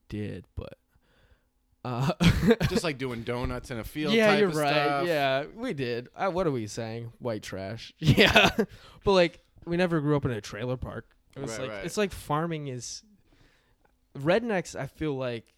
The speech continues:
Speaker 1: live in the woods and have big trucks jacked up. And they, they don't have a lot. It's just different than farming. But <laughs> I don't know. Hillbilly, maybe?
Speaker 2: No, you're working
Speaker 1: 'Cause
Speaker 2: hard. I, I,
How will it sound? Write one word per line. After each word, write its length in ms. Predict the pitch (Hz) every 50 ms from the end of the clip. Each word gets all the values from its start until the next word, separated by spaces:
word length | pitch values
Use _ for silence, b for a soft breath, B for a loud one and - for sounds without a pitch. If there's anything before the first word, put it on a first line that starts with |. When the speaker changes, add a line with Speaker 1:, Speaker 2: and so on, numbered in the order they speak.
| _ _ _
Speaker 1:
live 300 | 131 131 147 160 151 151
in 100 | 156 139
the 100 | 127 120
woods 800 | 117 113 123 135 131 127 117 104 95 104 113 113 - - - b b b b b b b -
and 80 | 113
have 200 | 131 139 127 113
big 240 | 120 131 127 113 - -
trucks 460 | - - 127 110 95 107 - - -
jacked 380 | - 117 110 - - - -
up. 240 | 123 110 87 82 - _ _ _ _ -
And 140 | - 131 135
they, 180 | 135 135 127 - -
they 180 | - 110 135 139
don't 180 | 147 151 143 127
have 400 | 131 143 135 131 127 123 120 - - - _ _ _ _ - - - -
a 60 | -
lot. 380 | 123 120 120 110 107 90 - - - - _ _ _ _ _ _ - _ _
It's 240 | - - 127 - -
just 220 | - - - - - _ _ _ _ _ _ _ _ _ _
different 480 | - 131 127 - - 123 117 - -
than 280 | - 104 117 123 - - _ _ _ _ _ _ _
farming. 540 | - - - - 139 139 147 139 104 98 - _ -
But 300 | - 123 85 - - -
<laughs> 0 |
I 160 | 285 254 -
don't 140 | 208 214 196
know. 100 | 185 165
Hillbilly, 540 | 147 139 147 165 170 170 185 185 185 196 190
maybe? 340 | 185 180 185 190 202 202 190 _ _ _ _ _
Speaker 2:
No, 100 | 208 240
you're 160 | 254 214 180 160
working 320 | 147 185 214 214 - 220
Speaker 1:
'Cause 140 | 180 170 214
Speaker 2:
hard. 240 | 247 247 - 127 104
I, 140 | 104 113 151 117
I, 80 | 156